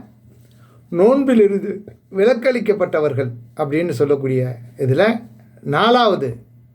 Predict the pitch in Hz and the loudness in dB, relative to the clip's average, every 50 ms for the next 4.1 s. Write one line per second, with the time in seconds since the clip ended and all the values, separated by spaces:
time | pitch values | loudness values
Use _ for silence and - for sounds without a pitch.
0 | _ _ _ _ _ _ _ _ _ _ _ _ _ - - - - - - 156 | _ _ _ _ _ _ _ _ _ _ _ _ _ -20 -20 -20 -20 -4 0 2
1 | 160 156 127 160 143 139 127 131 131 123 131 208 240 247 240 - - - - - | 2 2 2 0 0 0 -2 -2 -4 -2 0 0 0 0 -2 -8 -14 -20 -20 -20
2 | - - - - - - - - 143 147 170 202 240 294 285 294 269 262 240 226 | -20 -20 -20 -20 -20 -20 -12 -6 -2 2 2 4 4 4 4 4 4 4 4 4
3 | 220 220 214 196 180 185 175 - 180 160 - 233 220 - 185 180 202 226 220 226 | 4 4 4 4 2 2 0 -2 -4 -2 -2 -2 -2 0 0 2 2 2 2 2
4 | 190 135 | 0 -2